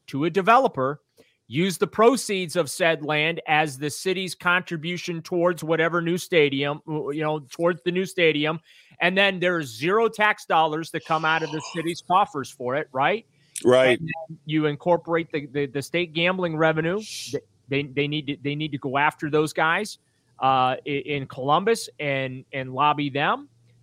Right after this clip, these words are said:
Speaker 1: Uh, the Cincinnati Bengals, there's conversation in Cincinnati now about them building a new stadium.
Speaker 2: Yeah, I was gonna bring that up, Daryl. I was just gonna say, how silly will we look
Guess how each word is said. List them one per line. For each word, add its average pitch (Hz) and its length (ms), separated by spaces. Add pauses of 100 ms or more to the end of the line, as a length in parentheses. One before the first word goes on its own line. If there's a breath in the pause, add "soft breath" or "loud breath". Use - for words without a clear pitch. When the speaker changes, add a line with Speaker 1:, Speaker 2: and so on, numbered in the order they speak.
(120)
Speaker 1:
Uh, 139 100
the 143 120
Cincinnati 175 520
Bengals, 185 480
there's 233 160
conversation 190 640
in 190 120
Cincinnati 220 560
now 139 180
about 160 260
them 254 220
building 180 340
a 143 40
new 131 160
stadium. 147 280
Speaker 2:
Yeah, 160 80
I 170 120
was 170 160
gonna 170 180
bring 160 220
that 143 160
up, 143 180
Daryl. 131 340
I 143 80
was 143 120
just 143 160
gonna 139 120
say, 143 220
how 135 220
silly 160 340
will 123 240
we 135 160
look 117 260